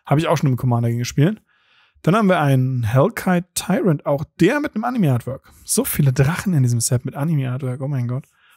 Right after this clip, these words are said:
Und Gods of Calling in Old Border Foil.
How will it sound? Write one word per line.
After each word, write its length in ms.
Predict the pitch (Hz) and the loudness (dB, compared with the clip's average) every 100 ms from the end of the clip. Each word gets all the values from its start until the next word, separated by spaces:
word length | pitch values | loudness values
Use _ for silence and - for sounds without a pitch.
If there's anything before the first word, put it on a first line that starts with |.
| _ | _
Und 420 | 262 359 - - _ _ _ _ _ _ _ _ _ _ | -2 -2 -12 -12 _ _ _ _ _ _ _ _ _ _
Gods 240 | 226 269 | 0 2
of 100 | 254 | 0
Calling 380 | - 220 233 214 | 2 2 4 0
in 260 | 190 185 202 | 0 -4 -4
Old 300 | 170 196 - | -6 -8 0
Border 260 | 175 175 | 2 2
Foil. 260 | 156 151 | 2 0